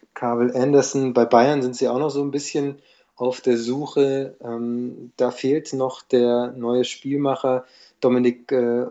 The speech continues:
Waters ist jetzt, äh, irgendwie Mitte der Woche mal im Training gewesen. Ich weiß gar nicht, ob er das immer noch ist oder wie das da aussieht. Äh, letztes Jahr bei Aris, äh, Saloniki gewesen, davor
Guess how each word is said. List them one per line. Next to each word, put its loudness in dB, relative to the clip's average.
Waters 0
ist -10
jetzt, -6
äh, -4
irgendwie -6
Mitte -4
der 6
Woche 6
mal 4
im -8
Training 0
gewesen. 0
Ich -2
weiß 6
gar 6
nicht, 2
ob 2
er 2
das 2
immer -2
noch 0
ist -6
oder 0
wie -4
das -4
da 2
aussieht. -6
Äh, -10
letztes -4
Jahr 0
bei 0
Aris, -4
äh, -6
Saloniki -4
gewesen, 4
davor 2